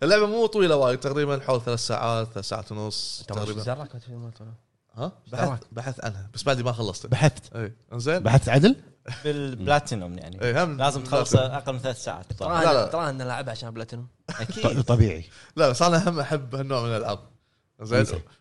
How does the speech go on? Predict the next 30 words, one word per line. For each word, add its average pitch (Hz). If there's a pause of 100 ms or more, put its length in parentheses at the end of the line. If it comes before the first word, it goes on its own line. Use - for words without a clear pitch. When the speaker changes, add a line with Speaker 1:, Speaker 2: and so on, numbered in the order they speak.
Speaker 1:
ونفس، 151
آه، 127
سألته 147
مرة 131
عن 117
لعبة 117 (100)
كونكريت. 123 (840)
Speaker 3:
إيه. 113
Speaker 1:
إيه، 110
قال 120
لي 113
وايد 117
حلوة، 131
هم 127
بجرب. 120
Speaker 3:
جيني. 180 (480)
<laughs> -
جيني. 135
الن-، 131
الناس 170
عبالهم 165
كونكريت. 143 (320)
Speaker 2:
<laughs> 196
أنا 190
قاعد 170
أتذكر 147
لعبة 160
اسمها 147
كونكريت. 123 (260)
Speaker 3:
جيني. 143